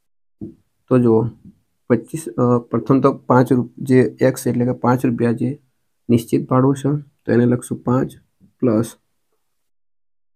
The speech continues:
દર કિલોમીટરે દસ દસ રૂપિયા ચૂકવવાના છે એક્સ. આથી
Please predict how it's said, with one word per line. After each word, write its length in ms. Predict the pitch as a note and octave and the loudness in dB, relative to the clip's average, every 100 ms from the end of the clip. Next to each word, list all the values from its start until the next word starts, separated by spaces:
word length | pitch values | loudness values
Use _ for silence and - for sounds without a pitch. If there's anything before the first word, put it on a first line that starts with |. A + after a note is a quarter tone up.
| _ _ _ _ | _ _ _ _
દર 180 | C#3 D#3+ F3 | 6 6 6
કિલોમીટરે 560 | D3 C#3+ C3 B2 - C#3 | 8 8 8 2 2 2
દસ 220 | C#3+ C3 - | 4 0 -2
દસ 120 | C3+ C3 | -4 -2
રૂપિયા 320 | B2 A#2+ A2+ | -4 -2 -4
ચૂકવવાના 500 | - A2 G#2 G2+ G2+ | -4 -4 -2 -2 -6
છે 80 | - - | -8 -10
એક્સ. 120 | - - _ _ _ _ - | -10 -16 _ _ _ _ -4
આથી 260 | A2+ - | -4 -4